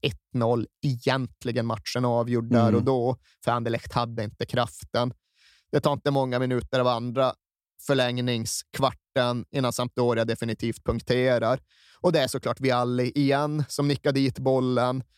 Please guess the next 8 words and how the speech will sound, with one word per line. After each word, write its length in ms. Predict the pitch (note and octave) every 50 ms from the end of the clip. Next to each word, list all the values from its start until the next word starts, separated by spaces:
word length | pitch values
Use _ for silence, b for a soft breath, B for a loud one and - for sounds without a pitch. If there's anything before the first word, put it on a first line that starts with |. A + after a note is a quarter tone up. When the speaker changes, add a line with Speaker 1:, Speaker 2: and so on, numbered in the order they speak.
| b b b b b b b b b b _
Speaker 1:
Och 500 | - F3 E3+ D#3+ D#3 D3+ D3 D3 D3 - - _ _ E3+
då 180 | D#3 F3+ F3+ F#3
är 60 | F#3+
matchen 420 | F3+ F3+ F3+ - - - F3+ E3 D3+
vunnen. 580 | D#3+ D#3 C#3+ C#3 C#3+ D#3 F3+ F3+ D#3 C#3+ C3 - - -
Då 240 | D#3 D3 C#3+ C#3+ -
är 280 | - D3 D3 D3 C#3+
finalen 1040 | - - - - E3+ D3+ D3 D3 D#3+ E3 E3 E3 D#3+ D#3 D3 C#3 C#3 C3+ C3 C3 C3